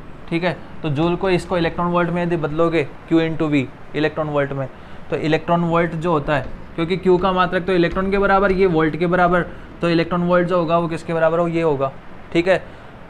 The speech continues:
अब आपको जूल को ही बदलना है, तो यहाँ से यदि एक जूल लिखेंगे तो ये एक पॉइंट छः into दस की पावर माइनस उन्नीस कूलम का आएगा इसके भाग में, यानी कि जो quantity आती है उसमें आपको क्या करना है, भाग दे करके किस में बदल लोगे, इलेक्ट्रॉन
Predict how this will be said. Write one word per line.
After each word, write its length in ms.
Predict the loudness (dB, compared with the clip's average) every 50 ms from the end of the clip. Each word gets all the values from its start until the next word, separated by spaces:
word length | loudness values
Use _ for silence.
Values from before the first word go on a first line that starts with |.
| 0 2
अब 100 | 4 6
आपको 280 | 6 4 4 2 2 2
जूल 240 | 4 4 6 4 6
को 100 | 6 4
ही 80 | 4 6
बदलना 340 | 6 4 4 4 4 4
है, 140 | 4 4 2 -2 -10 -16 -12 -6 -2
तो 60 | 0
यहाँ 300 | 2 2 4 4 4 4
से 160 | 2 2 0
यदि 180 | 0 0 0 0 0
एक 200 | 0 0 0 2
जूल 140 | 0 0 2 2
लिखेंगे 460 | 0 0 0 0 -2 -2 -2 -4 -4 -6 -10 -14 -14 -14 -12 -6 -4
तो 60 | -2
ये 160 | 0 2 2
एक 180 | 0 0 -2 -2
पॉइंट 200 | -2 -2 -2 -2
छः 180 | -2 -2 -2 -2
into 140 | -2 -2 -2
दस 140 | -2 -4
की 100 | -4 -6
पावर 200 | -4 0 0 0
माइनस 280 | 0 0 -2 -4 -4 -4
उन्नीस 240 | -4 -4 -6 -6 -6
कूलम 260 | -4 -4 -4 -4 -4
का 100 | -2 -2
आएगा 400 | 0 0 0 2 2 2 2 2 -2 -10 -16 -16 -16 -16 -16 -12 -10
इसके 260 | -10 -6 -4 -2 -2 -2
भाग 280 | 0 2 2 2 2
में, 180 | 0 -2 -4 -6 -8 -12 -16 -18 -18 -12 -4 0
यानी 200 | 0 2 2 2
कि 120 | 0 2
जो 160 | 2 2 2 4
quantity 440 | 4 4 4 4 2 2 2 4 4
आती 260 | 4 4 4 2 2
है 140 | 2 2 0 -4 -12 -12 -8 -6
उसमें 240 | -6 -4 -2 -2 0
आपको 240 | 0 0 -2 -4 -4
क्या 140 | -2 -2 -2
करना 220 | -2 0 2 2
है, 100 | 2 2
भाग 220 | 2 4 2 4 4
दे 140 | 2 0
करके 300 | 0 0 -2 -2 -4 -4
किस 200 | -6 -6 -6 -6
में 100 | -6 -6
बदल 160 | -4 -2 -2 0
लोगे, 300 | 0 0 0 0 -2 -2 -6 -14 -18 -18 -18 -16 -16 -14 -14 -12 -8 -6
इलेक्ट्रॉन 420 | -4 -4 -4 -2 0 0 0 -2